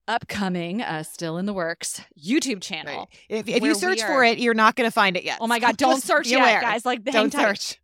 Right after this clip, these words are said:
Speaker 1: Um, yeah.
Speaker 2: Yes.
Speaker 1: <laughs> But, but, uh, we are gonna tackle any questions there that we don't address directly on our podcast here, okay? And,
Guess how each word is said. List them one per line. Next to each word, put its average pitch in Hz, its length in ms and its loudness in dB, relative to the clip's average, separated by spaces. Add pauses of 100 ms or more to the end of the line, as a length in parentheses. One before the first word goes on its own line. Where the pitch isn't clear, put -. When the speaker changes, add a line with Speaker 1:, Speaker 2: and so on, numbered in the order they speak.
(120)
Speaker 1:
Um, 233 280 -2
yeah. 214 100 0
Speaker 2:
Yes. 190 240 -6 (300)
Speaker 1:
<laughs> - 160 -10
But, 247 140 0 (460)
but, 226 220 0
uh, 214 180 2
we 254 180 -4
are 359 60 -4
gonna 427 200 -4
tackle 208 600 -4 (220)
any 214 240 -6
questions 233 760 -10 (140)
there 180 460 -4
that 247 140 -6
we 214 180 -12
don't 180 460 -6
address 175 400 -8
directly 175 400 -10
on - 100 -10
our 156 100 -6
podcast - 580 -12
here, - 280 -12
okay? 143 320 -4
And, - 240 -10